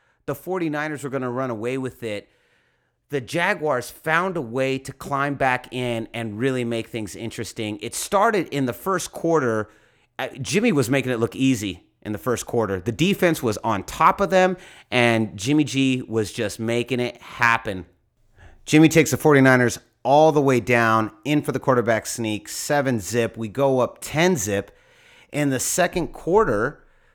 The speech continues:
they come all the way back. They tie the game. The game is tied going into the third quarter. Third quarter, they start off pretty hot,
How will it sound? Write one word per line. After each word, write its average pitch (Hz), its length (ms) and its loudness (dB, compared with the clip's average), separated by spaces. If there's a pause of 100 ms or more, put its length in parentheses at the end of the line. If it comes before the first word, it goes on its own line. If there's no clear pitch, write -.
(440)
they 147 140 2
come 156 320 -2
all 175 260 2
the 180 60 -6
way 175 140 0
back. 175 480 0
They 139 120 -4
tie 202 420 0
the 185 140 -4
game. 156 500 -4
The 143 80 -8
game 175 220 -2
is 143 120 -6
tied 190 380 -4
going 160 240 0
into 151 160 -2
the 113 140 -8
third 202 400 -4
quarter. 113 580 -6 (520)
Third 262 420 0
quarter, 156 560 2 (960)
they 196 240 -2
start 247 280 2
off 226 220 -2
pretty 277 320 0
hot, 208 480 -2